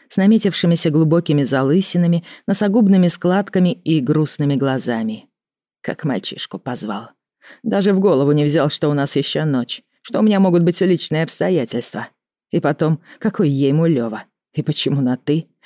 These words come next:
Он меня на пару лет старше, обращается со мной как с пацаном. Вот взять да и послать бы его ко всем чертям,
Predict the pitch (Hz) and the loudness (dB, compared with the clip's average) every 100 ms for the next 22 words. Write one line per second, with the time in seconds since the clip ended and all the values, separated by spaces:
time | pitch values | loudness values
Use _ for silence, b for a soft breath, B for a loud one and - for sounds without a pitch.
0 | B - 220 208 202 196 202 185 190 185 | B -4 0 2 2 0 0 2 2 0
1 | - 226 147 - 123 147 139 - 135 147 | -2 -4 -4 -2 -2 0 0 0 -2 -2
2 | 151 - 143 147 131 127 - - 147 165 | -2 -2 0 0 -4 -6 -6 -8 -6 -4
3 | 156 120 - B B 262 226 226 262 135 | -2 -2 -6 B B -4 -2 0 0 -2
4 | 113 143 - 131 - - 190 170 175 180 | 0 -2 0 -6 -4 -2 0 2 0 0
5 | - 175 - 165 156 180 165 180 | -2 -4 0 0 0 -2 0 -2